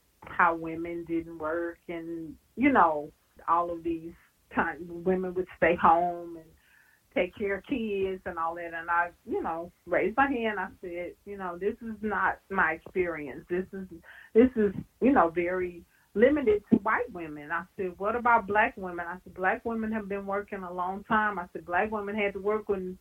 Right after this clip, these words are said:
black men couldn't get a job, and black women took care of,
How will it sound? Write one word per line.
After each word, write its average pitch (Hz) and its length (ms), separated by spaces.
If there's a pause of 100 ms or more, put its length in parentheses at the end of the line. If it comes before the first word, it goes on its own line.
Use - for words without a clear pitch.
black 202 240
men 214 360
couldn't 180 240
get 170 160
a 160 60
job, 143 500
and 143 160 (480)
black 214 340
women 214 420
took 233 240
care 214 240
of, 202 140